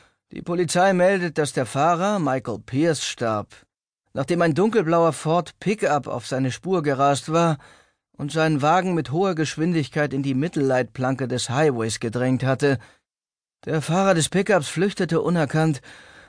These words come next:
Michael Pierce war sofort tot. Seine Ehefrau Ruth befindet sich in kritischem Zustand.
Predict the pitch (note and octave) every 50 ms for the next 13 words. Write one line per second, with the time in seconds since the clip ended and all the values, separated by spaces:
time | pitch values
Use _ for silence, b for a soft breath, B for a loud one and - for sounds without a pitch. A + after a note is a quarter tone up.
0 | B B - D3 D#3 E3 D3 C3 E3+ D#3+ C3+ - D3+ F#3 A3 A3 G3+ - - D3+
1 | D#3+ D#3 C#3 D3 B2 - D3 D3 D3 C3+ - - D3 D3+ D3+ C3+ G#2 - - -
2 | b b b b b b b _ _ _ - B2+ C3+ C3 C3 C3 B2+ G2 A#2+ E3+
3 | F3+ F3 D3+ - D#3+ D#3 D3 C3+ C3 D#3 G#3 B3 A#3 - - - C#3+ - - F3
4 | F#3 F3 D#3 - D#3 D3 C3+ C#3+ C3 B2 - - F#3 F3+ - F3 - - D3+ C3+
5 | A2 - - D3 C#3+ B2+ - - - E2+ D2+ - - - - - -